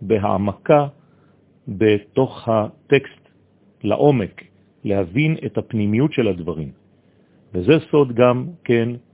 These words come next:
"יששכר חמור גרם", שהוא כחמור בעמל התורה. ועם זה,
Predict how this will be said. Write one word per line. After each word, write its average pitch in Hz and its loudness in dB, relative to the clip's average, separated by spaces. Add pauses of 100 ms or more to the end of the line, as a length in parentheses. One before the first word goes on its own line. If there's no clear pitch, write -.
(280)
"יששכר 139 0
חמור 113 -2
גרם", 101 2 (840)
שהוא 135 0 (140)
כחמור 135 0 (680)
בעמל 110 2
התורה. 90 -4 (1040)
ועם 135 4
זה, 104 2